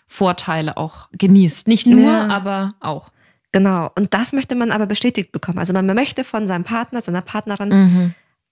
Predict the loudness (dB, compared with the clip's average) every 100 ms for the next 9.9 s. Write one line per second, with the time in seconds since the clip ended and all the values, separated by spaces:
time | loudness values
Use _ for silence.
0 | _ 0 2 0 -6 -20 _ -2 0 0
1 | -2 -2 -2 -2 -6 -12 _ _ _ _
2 | _ _ 2 4 4 0 -4 _ -2 0
3 | -2 -4 -4 -4 -6 -6 -4 -2 -2 -6
4 | _ _ 0 2 2 0 -2 -4 2 4
5 | 4 2 4 4 4 2 2 2 2 2
6 | 2 2 2 2 0 0 -2 0 0 0
7 | 2 0 0 -2 -2 -2 -4 -4 -8 -8
8 | -16 -4 0 2 0 -2 -6 -4 -6 -2
9 | 0 2 2 0 -2 -2 -2 -4 -8